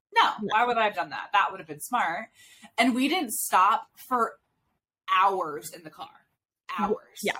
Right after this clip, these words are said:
Speaker 2: we stopped for lunch. I remember we went through a Chick-fil-A drive-through, but then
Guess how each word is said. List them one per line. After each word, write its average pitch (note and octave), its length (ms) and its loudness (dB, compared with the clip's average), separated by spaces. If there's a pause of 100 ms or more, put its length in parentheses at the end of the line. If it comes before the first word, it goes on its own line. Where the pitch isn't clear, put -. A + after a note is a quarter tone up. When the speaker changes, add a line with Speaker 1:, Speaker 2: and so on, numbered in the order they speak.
Speaker 2:
we A3 120 0
stopped G#3+ 340 2
for D#4+ 120 4
lunch. G#3 500 2
I - 40 0
remember G#3 300 0
we A3 120 4
went G3+ 220 -2
through G#3+ 120 0
a G3 40 -2
Chick-fil-A G#3 400 0
drive-through, G3 720 2
but G#3 140 -2
then G#3+ 340 2